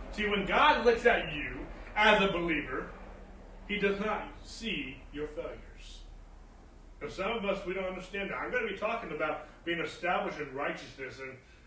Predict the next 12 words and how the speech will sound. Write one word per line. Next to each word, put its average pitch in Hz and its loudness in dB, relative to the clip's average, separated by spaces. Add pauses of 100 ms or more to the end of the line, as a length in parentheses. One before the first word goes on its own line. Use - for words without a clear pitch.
after 143 -2
my 131 -2
next - -4
series, 123 -6 (380)
uh, 120 -4
so 139 -6
probably 147 2
around 139 2
October 139 -2
I'll 123 -4
get 147 -2
into 131 -10